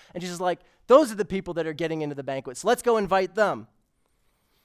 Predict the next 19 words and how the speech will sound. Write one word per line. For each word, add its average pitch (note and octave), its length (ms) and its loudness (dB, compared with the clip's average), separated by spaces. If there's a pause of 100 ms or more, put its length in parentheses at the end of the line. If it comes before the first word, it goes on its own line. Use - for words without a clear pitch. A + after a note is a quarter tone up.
(160)
"Sir," E4 420 12
the G#3+ 100 0
servant F#3 360 -2
said, F3 280 0
"what C4 240 4
you E4 140 0
ordered C4+ 340 6
has A3+ 400 2
been B3+ 220 2
done. A#3 380 4 (160)
There's C#4 280 6
still F4 480 0
room." D#4+ 560 2 (840)
Then F3 140 -2
the A3+ 60 -2
master G3+ 360 -2
told F#3+ 240 -6
his G3 140 -6
servant, D#3+ 360 -8